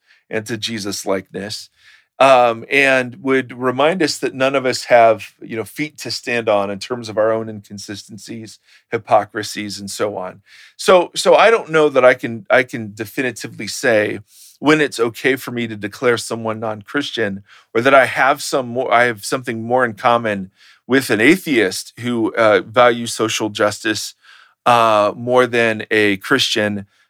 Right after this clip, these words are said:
who does not, right? So, so I, I don't know where,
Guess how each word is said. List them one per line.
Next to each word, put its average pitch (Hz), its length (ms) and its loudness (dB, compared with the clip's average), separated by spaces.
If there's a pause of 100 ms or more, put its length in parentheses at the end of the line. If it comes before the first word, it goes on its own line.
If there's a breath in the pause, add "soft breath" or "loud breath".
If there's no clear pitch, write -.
(120)
who 123 240 2
does 104 280 0
not, 95 320 -6 (180)
right? 127 260 4
So, 120 360 0
so - 280 0
I, 165 200 4
I 185 100 6
don't 170 180 -2
know 139 120 2
where, 123 340 4